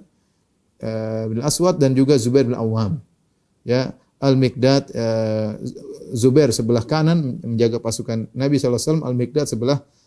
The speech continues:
sebelah kiri, ya. Bahkan ketika, eh, Rasulullah sallallahu alaihi wasallam membagi ghanimah, Rasulullah sallallahu alaihi wasallam memberikan kepada Zubair empat saham, ya. Pertama untuk dia, ya, kemudian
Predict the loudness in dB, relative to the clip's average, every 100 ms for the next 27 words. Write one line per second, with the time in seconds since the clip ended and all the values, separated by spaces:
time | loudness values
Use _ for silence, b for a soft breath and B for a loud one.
0 | _ -10 -4 0 0 0 0 2 2 0
1 | -8 -16 -18 _ _ _ _ _ _ _
2 | _ _ _ _ _ _ _ _ _ _
3 | _ _ _ _ _ 0 2 4 4 4
4 | 4 4 6 4 2 -4 -12 _ -6 -2
5 | 0 0 0 0 2 2 4 4 6 6
6 | 6 6 6 6 6 4 2 0 0 2
7 | 2 4 4 4 0 2 2 2 0 b
8 | b _ 2 6 6 4 2 2 2 2
9 | 4 6 6 2 -6 _ _ _ _ 0
10 | 0 -2 _ _ -10 0 2 4 2 0
11 | 2 2 2 -2 -16 _ -8 -8 -8 -6
12 | -2 2 2 2 -2